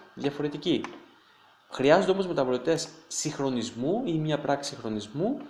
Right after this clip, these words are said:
όπου, όταν εκτελείται ένας συγχρονισμός, όλες οι εγγραφές που είναι σε αναμονή τελειώνουν. Οι πράξεις συγχρονισμού είναι σειριακά συνεπείς. Δηλαδή, όταν τις υποβάλλουν πολλές C P U, επιλέγεται μια διάταξη και όλες οι C P U βλέπουν αυτή τη διάταξη.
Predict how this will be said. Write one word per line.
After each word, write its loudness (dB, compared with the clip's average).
όπου, 2
όταν 2
εκτελείται 0
ένας -2
συγχρονισμός, -2
όλες 0
οι 0
εγγραφές -2
που -8
είναι -4
σε -6
αναμονή -4
τελειώνουν. 6
Οι -8
πράξεις 2
συγχρονισμού -4
είναι -2
σειριακά -4
συνεπείς. -4
Δηλαδή, 0
όταν 2
τις -4
υποβάλλουν 0
πολλές 0
C -4
P -6
U, -2
επιλέγεται 0
μια -2
διάταξη -2
και -6
όλες -2
οι -12
C -10
P -6
U -2
βλέπουν -4
αυτή -8
τη -10
διάταξη. -2